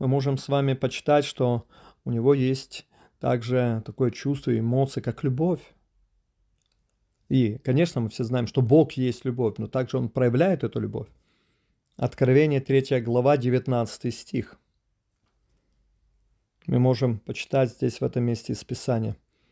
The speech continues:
то, что говорит Слово. «Кого я люблю, тех обличаю и наказываю. Итак, будь ревностен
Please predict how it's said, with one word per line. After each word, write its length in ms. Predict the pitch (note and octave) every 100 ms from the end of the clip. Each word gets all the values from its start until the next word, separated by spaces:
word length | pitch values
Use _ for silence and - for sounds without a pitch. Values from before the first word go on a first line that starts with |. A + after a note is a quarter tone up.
| _
то, 140 | - A2
что 180 | -
говорит 260 | A#2 A2+ A2+
Слово. 380 | - A#2 G#2+ G#2+ _ _ _ _ _
«Кого 260 | - C3 D#3+
я 160 | D3+
люблю, 580 | D3 C3+ A#2+ C3+ G3 G#3+ - _ _ _ _ _ _ _ _ _ _
тех 320 | - D#3+ - - _ -
обличаю 800 | C#3+ B2 C3 C3 D#3+ E3+ D#3+ C#3
и 20 |
наказываю. 800 | C3 B2+ C#3+ A#2 G#2 A2 - C3+ _ _ _ _ _ _ _ _
Итак, 400 | - C3+ C#3 A2
будь 220 | G#2+ A#2+ -
ревностен 720 | C3 C3+ D3 C#3 C3+ C3 A2+